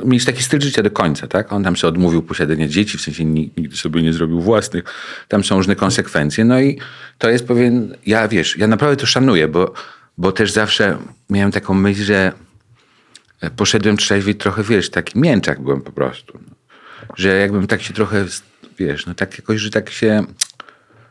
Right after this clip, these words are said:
no już tak mi było ciężko po prostu, już zacząłem tak marudzić, zamiast właśnie wziąć na bary tą całą sytuację, jakby iść z nią i to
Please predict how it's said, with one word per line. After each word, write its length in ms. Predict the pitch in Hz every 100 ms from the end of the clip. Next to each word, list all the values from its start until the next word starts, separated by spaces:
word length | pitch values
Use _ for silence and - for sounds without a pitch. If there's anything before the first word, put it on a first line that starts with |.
| _ _ _ _ - - - - -
no 60 |
już 100 | 180
tak 120 | 175 156
mi 80 |
było 180 | 135 135
ciężko 760 | 123 135 135 139 139 127 - 135
po 80 | 131
prostu, 920 | 123 131 131 127 120 - 127 117 123
już 140 | 151
zacząłem 260 | 151 139 143
tak 120 | 123
marudzić, 720 | 131 127 123 127 131 131 120 120
zamiast 260 | 123 131
właśnie 240 | 117 123 117
wziąć 260 | 101 123
na 100 | 123
bary 340 | 104 113 110 95
tą 140 | 90
całą 260 | 87 92 90
sytuację, 720 | - 90 87 80 87 87 92
jakby 260 | 90 80
iść 240 | 76 101 85
z 40 |
nią 220 | 82 82 82
i 40 |
to 200 | 82 82